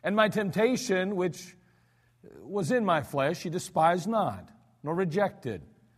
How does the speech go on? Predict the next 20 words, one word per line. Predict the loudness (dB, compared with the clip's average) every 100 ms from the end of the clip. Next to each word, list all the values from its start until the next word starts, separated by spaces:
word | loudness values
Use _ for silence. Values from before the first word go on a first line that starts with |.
| _
but | -6
received | -4 0 2 2 0
me | -2 0
as | 0 -2
an | -6 -6
angel | -4 -2 0 0
of | 0 0
God, | 4 4 4 -2 -12 -2
even | 0 2 0
as | -2 -6 -14 -20 _ -4
Christ | 0 0 -2 -8
Jesus. | -4 -4 -6 -12 -16 -20 _ _ _ _ _ _ _ _
Where | -2 0
is | 0 0
then | 0 0
the | -2
blessedness | -4 0 0 0 -6 -6 -6 -6
ye | -8
spake | -8 -4 -4 -4 -8
of? | -10